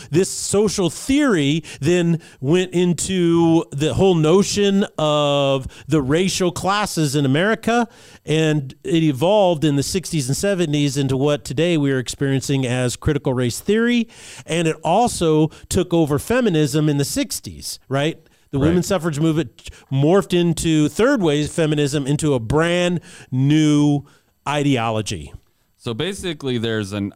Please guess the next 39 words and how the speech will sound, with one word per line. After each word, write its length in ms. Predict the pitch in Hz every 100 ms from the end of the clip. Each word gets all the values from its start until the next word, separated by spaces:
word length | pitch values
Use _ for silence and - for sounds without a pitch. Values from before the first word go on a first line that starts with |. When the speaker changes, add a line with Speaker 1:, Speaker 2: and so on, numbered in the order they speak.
| 65
Speaker 2:
ideological 680 | 117 131 123 113 104 104 95
philosophy 480 | 95 92 92 95
that 120 | 87 85
is 160 | 80
driving 600 | - 92 101 110 113 113
the 80 | 107
society 880 | 101 90 - 82 78 73 71 76 78 - _ _ _
to 160 | 98 95
train 400 | - 151 175 151
women 260 | 127 123
to 100 | 110
think 360 | 101 - 92 87 -
like 440 | 82 80 80 - - _
this, 540 | 87 82 82 - - -
the, 100 | 82
what 140 | 82 101
Speaker 1:
Yes. 40 |
Speaker 2:
we've 140 | 101
been 100 | 95
discussing. 540 | 90 - 67 - - 57 _ 120
Speaker 1:
Mm-hmm. 180 | 131 185 101
Speaker 2:
It 80 |
isn't 240 | 117 131 143
about 280 | 135 127 101
helping 380 | 120 151 143
women 240 | 131 131 131
find 320 | - 123 127
value. 520 | 87 82 85 87 87 -
It's 260 | 92 82
about 380 | 95 92 92 87
using 400 | 131 175 143 113
women 300 | 104 101 101
to 80 | 95
bring 260 | 95 104
about 420 | 98 92 92 95 -
a 240 | 87 90
Marxist 720 | 87 85 85 90 - 90 87 -
utopia. 520 | 82 - 67 - 55
Speaker 1:
Yes. 680 | 139 202 175 - - - -